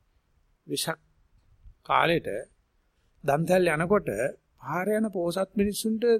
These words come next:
මඤ්ඤොක් කවුල දෙන්නේ ඊට වැඩිය දුප්පත් මිනිස්සෙක්. ඒක දැකලා සුද්දෝ කියනවා, "තොපි මේ වැඩේ කෙරුවොත්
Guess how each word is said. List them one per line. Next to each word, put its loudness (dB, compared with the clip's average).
මඤ්ඤොක් -2
කවුල 0
දෙන්නේ 0
ඊට -2
වැඩිය 2
දුප්පත් 0
මිනිස්සෙක්. -10
ඒක 2
දැකලා 0
සුද්දෝ 0
කියනවා, 0
"තොපි -4
මේ -2
වැඩේ 2
කෙරුවොත් 2